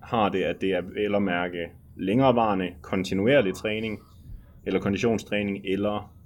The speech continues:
intervaltræning, øhm, når, eller for eksempel LIS og HIT, som der også er nogen, der sådan hellere vil dele op i, men der er flere underinddelinger. Øhm,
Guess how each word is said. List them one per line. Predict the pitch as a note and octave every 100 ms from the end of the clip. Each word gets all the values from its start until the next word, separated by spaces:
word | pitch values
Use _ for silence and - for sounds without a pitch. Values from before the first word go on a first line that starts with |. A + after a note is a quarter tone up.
| - - -
intervaltræning, | G#2+ C3+ D3+ A#2+ F2+ D#2+ D2+ - - - - -
øhm, | G2 F2+ E2+ E2+ E2 E2 D#2 D2+ D2+ - - - - - -
når, | - F#2+ F2+ F2 - - - - -
eller | F2+ E2 D#2+ -
for |
eksempel | E2+ - F2+ E2+
LIS | E2+ F#2 - - -
og | F2 E2 D#2+ D#2+ D#2+ D#2+
HIT, | - G#2+
som | - F2 E2
der |
også | E2 F2+
er | F2+
nogen, | E2+ F2+ E2+
der |
sådan | E2 F2 E2 D#2 - - - - -
hellere | F#2 F2+
vil | F2+
dele | F2+ F2
op | F2+ F2+
i, | F2 F2
men | F2 E2 E2 - - - - - - - - -
der | -
er | F#2
flere | F#2+ E2+
underinddelinger. | E2 D#2+ D#2+ D2+ - - - - - - - - - - - - -
Øhm, | B2 A#2+ A#2+ A#2 A2 G#2+ G2+